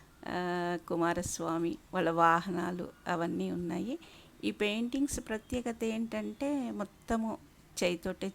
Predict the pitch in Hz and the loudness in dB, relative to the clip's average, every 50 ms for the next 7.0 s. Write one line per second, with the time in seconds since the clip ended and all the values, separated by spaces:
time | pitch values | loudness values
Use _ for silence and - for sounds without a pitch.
0 | - 185 185 180 - - 180 175 185 185 185 196 196 185 - 190 180 175 175 180 | -6 -6 -6 -6 -6 -6 -6 -4 -4 -2 -2 -2 -2 -2 -2 -2 0 0 2 2
1 | 185 185 180 180 - - 185 180 175 180 185 185 202 190 - - - - - - | 0 0 -2 -4 -4 -4 -4 -4 -2 -2 -2 -2 -2 -4 -6 -10 -16 -18 -18 -20
2 | - - - - - - - - 175 175 175 170 170 175 - - - - 175 175 | -20 -20 -16 -14 -10 -6 -2 -2 0 0 0 0 0 -2 -4 -6 -8 -6 0 4
3 | 196 185 180 175 160 - 185 175 175 175 180 175 180 175 - - 180 175 175 - | 6 6 6 4 2 0 0 0 0 0 0 -2 -4 -4 -4 -4 -4 -4 -4 -6
4 | 180 185 180 175 - 185 175 180 185 196 196 190 190 185 - - - - 247 233 | -6 -6 -6 -6 -6 -6 -6 -6 -6 -6 -6 -6 -6 -8 -10 -10 -6 -2 -2 0
5 | 233 233 214 202 196 190 196 226 262 277 - 233 185 175 170 175 180 185 190 202 | 0 0 0 -2 -2 -2 -2 -2 -4 -4 -2 -2 0 0 0 0 0 -2 -4 -4
6 | 202 190 185 180 180 170 - - 180 175 175 180 185 180 175 175 208 240 403 | -4 -4 -6 -6 -8 -8 -6 -6 -6 -4 -4 -4 -6 -6 -6 -4 -4 -4 -4